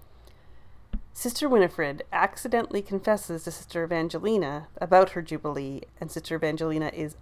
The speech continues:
very angry about a party and that someone called her relatives.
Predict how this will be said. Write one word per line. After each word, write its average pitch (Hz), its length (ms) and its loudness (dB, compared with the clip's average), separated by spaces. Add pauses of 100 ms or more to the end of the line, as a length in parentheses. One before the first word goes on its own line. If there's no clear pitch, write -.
(100)
very 151 380 -4
angry - 560 -10
about 175 220 0
a 170 40 0
party 147 560 -4
and 165 220 0
that - 100 -16
someone 151 220 -6
called 151 280 -2
her 160 80 -2
relatives. - 720 -4